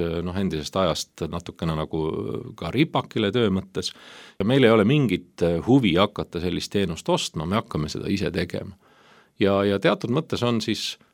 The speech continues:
läinudki nii, et, et on ise tehtud, ka omavalitsused on ise, ise neid asju teinud ja mõnel juhul on,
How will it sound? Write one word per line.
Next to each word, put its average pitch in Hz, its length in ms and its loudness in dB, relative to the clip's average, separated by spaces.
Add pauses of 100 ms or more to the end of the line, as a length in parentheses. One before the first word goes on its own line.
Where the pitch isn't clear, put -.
(120)
läinudki 131 460 4
nii, 104 320 6
et, - 380 -4 (500)
et - 500 -4
on 98 600 4
ise - 320 6
tehtud, 143 500 0
ka 110 140 2
omavalitsused 85 720 0
on 85 160 -2
ise, 85 320 0
ise 101 320 -2
neid 78 160 -2
asju 82 320 -4
teinud 131 480 0 (680)
ja 85 160 -2
mõnel 117 320 4
juhul 120 300 6
on, 113 120 4